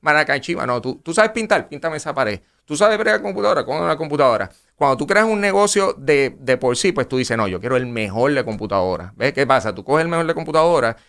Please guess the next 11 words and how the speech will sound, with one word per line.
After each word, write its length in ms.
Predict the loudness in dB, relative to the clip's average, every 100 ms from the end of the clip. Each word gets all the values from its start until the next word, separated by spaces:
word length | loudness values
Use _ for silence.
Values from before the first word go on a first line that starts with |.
| _
él 120 | -10 -4
te 60 |
empieza 260 | -2 0 -2
a 20 |
hacer 120 | 0
la 100 | 0
programación, 400 | 2 0 0 -2
pero 120 | -2 -2
viene 160 | -2
otra 140 | 0 -2
compañía 680 | -4 0 0 0 -2 -4